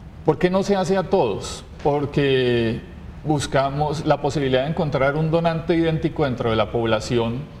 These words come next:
general es muy poca. Entonces,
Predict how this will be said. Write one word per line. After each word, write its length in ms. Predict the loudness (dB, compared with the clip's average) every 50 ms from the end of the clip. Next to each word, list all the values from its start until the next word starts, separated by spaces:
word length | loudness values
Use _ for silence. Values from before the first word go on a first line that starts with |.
| -16 -16 -16 -16 -16 -16 -16 -14 -12
general 680 | 0 0 0 2 2 2 2 2 2 2 0 -4 -6 -8 -14 -16 -6 -4
es 140 | -2 0 2
muy 180 | 2 2 0
poca. 360 | 2 2 0 0 0 -2 -10 -14 -14 -16 -16 -16 -16 -16 -16 -16 -16 -16 -14
Entonces, 340 | -10 -10 -8 -8 -10 -12 -14